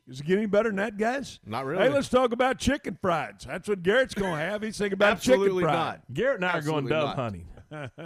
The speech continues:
Speaker 2: I've never been hunting. I guess I
Speaker 1: What?
Speaker 2: just broke everybody. There you go. So, so I've never been hunting.
Speaker 3: He's not from here. It's pretty clear. <laughs> It, I mean, it's
Speaker 1: Never
Speaker 3: crystal clear.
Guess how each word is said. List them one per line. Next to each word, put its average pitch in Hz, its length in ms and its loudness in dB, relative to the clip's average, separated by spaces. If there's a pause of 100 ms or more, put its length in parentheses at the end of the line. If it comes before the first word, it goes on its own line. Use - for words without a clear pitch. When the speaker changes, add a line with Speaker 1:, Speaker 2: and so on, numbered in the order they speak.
(100)
Speaker 2:
I've 220 80 -6
never 269 180 -4
been 151 220 -6
hunting. 107 320 -10 (1600)
I - 60 -4
guess 127 140 -4
I 147 40 -2
Speaker 1:
What? 123 60 -8
Speaker 2:
just 104 180 -10
broke 123 280 -8
everybody. 127 380 -8 (200)
There 131 140 -4
you 147 60 -6
go. 117 140 -6
So, 113 220 -14
so 139 160 -10
I've 135 140 -8
never 170 180 -4
been 147 180 -6
hunting. 127 300 -10
Speaker 3:
He's 269 380 -6
not 277 260 -6
from 226 220 -4
here. 254 400 -6
It's 180 180 -8
pretty 339 320 -4
clear. - 540 -8 (320)
<laughs> 440 80 -4 (600)
It, 233 180 -4
I 226 80 -4
mean, 233 180 -4
it's 220 240 -6
Speaker 1:
Never 180 260 -2
Speaker 3:
crystal 202 420 0
clear. 170 400 -6